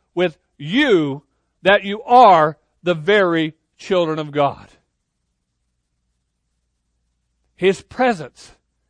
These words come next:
is the promise of a Savior. And so when we sing about our salvation, when we sing about our Savior, so often it's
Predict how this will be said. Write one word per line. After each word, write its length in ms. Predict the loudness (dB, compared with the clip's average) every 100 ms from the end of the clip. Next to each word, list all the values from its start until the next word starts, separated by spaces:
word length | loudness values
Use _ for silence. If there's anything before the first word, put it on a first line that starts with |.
| _ -10
is 180 | -8
the 100 | -10
promise 680 | -14 -4 -2 -2 -6 -20 -20 _ _ _ _ _ _ _ -12
of 140 | -12
a 40 |
Savior. 480 | -10 -6 -4 -6 -12 _ _ _ _ _ _ _ _ _ _ _ -12
And 100 | -6
so 160 | -2
when 220 | -2 -2 -6
we 160 | -8
sing 320 | -4 -2 -2
about 320 | 0 2 2 2
our 180 | -2 -4
salvation, 840 | -2 0 2 0 0 -6 -14 -12
when 80 | -10
we 80 | -10
sing 220 | -10 -6
about 260 | -2 -2
our 160 | -2 -6
Savior, 600 | -4 0 0 0 -8 -10 _ _ _ _ _ _ _ _
so 180 | -4 2
often 400 | 6 4 2 -6
it's 260 | -6 -8